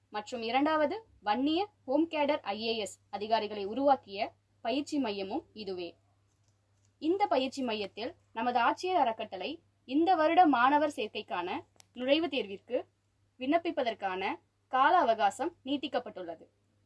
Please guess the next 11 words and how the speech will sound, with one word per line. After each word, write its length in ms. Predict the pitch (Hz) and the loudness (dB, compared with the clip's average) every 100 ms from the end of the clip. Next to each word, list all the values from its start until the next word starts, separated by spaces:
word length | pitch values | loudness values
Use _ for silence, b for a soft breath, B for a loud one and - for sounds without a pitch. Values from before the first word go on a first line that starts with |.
| _ _ _ _ - | _ _ _ _ -8
விண்ணப்பிப்பதற்கான 840 | 247 294 359 359 359 339 330 302 359 | 0 2 2 2 4 4 4 2 2
கால 340 | 262 254 294 269 240 | 4 6 8 6 4
அவகாச 380 | 262 269 294 | 4 4 2
கடைசி 380 | 277 240 277 302 277 | -2 -2 -2 -4 -8
தேதி 280 | 214 185 247 349 _ _ _ _ _ 240 | -6 -6 -6 -8 _ _ _ _ _ -12
முப்பத்தி 340 | - 339 330 | -2 -2 0
ஒண்ணு 240 | 294 285 320 240 | 0 2 2 -2
ஒண்ணு 200 | 233 302 - _ - | -4 -4 -6 _ -4
ரெண்டாயிரத்தி 500 | 233 277 302 285 302 | 2 4 4 4 -4
இருபத்தி 260 | 220 226 226 | -6 -8 -8
நான்கு. 320 | 190 170 170 | -10 -8 -10